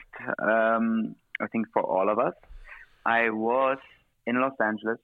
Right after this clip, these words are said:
where I technically live, um, during the first lockdown, and then I slowly managed my way back to Europe. So from s-,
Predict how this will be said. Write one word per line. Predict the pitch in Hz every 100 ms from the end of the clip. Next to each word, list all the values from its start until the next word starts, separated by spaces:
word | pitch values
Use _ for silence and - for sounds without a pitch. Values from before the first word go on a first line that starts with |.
| -
where | 104 101 101 -
I | 98 98 95 - _ -
technically | 127 117 - - 107
live, | 110 131 180 - - - _ - -
um, | 107 107 107 104 104
during | 113 110
the | 110 -
first | 110 110
lockdown, | 120 120 - 131 151 175 165
and | 110 104
then | 107 110
I | 92 104 107 104 _ _ _ _ - - -
slowly | 120 127 135 135 139
managed | 127 127 127 - -
my | 131
way | 123 135 127 123
back | 123 123 -
to | - - -
Europe. | 123 117 123 147 - - - - -
So | 110 107
from | -
s-, | 110